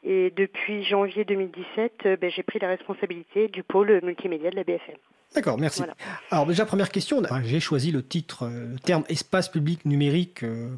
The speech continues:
Speaker 2: pour essayer de recouvrir, euh, des réalités en fait assez différentes, on va le voir tout à l'heure. Mais on peut peut-être commencer par définir ce qu'est selon vous un espace public numérique, euh, Manuela.
Speaker 1: Alors, pour moi, un espace, effectivement, un espace public numérique, ça recouvre plusieurs réalités.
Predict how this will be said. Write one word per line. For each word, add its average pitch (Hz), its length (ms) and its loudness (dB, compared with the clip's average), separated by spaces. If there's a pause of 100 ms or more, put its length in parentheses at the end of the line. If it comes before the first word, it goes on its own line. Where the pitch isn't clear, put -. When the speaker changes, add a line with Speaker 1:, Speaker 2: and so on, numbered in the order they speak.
Speaker 2:
pour - 140 -6
essayer 139 160 0
de 131 40 0
recouvrir, 156 480 4
euh, 123 120 0
des 123 160 -2
réalités 135 340 0
en 131 40 -2
fait 131 200 -8
assez 147 180 -4
différentes, 143 460 -2 (140)
on 131 80 -2
va 131 80 -2
le 127 40 -2
voir 143 140 0
tout 131 140 -8
à 147 80 2
l'heure. 240 180 0 (400)
Mais 147 60 4
on - 20 0
peut 170 140 2
peut-être 220 180 0
commencer 165 340 2
par 151 140 0
définir 175 400 2
ce - 140 -2
qu'est 170 180 0
selon 131 300 0
vous 170 180 2
un 135 100 0
espace 151 360 -2
public 143 360 -4
numérique, 131 460 -2
euh, 120 460 -2
Manuela. 139 380 2 (1400)
Speaker 1:
Alors, 190 240 4 (180)
pour 220 140 4
moi, 262 140 6
un 220 60 2
espace, 208 320 2 (180)
effectivement, 220 500 2
un 185 120 4
espace 196 240 -2
public 190 260 -10
numérique, 202 340 -2
ça 190 100 4
recouvre 185 380 0
plusieurs 185 360 0
réalités. 180 580 2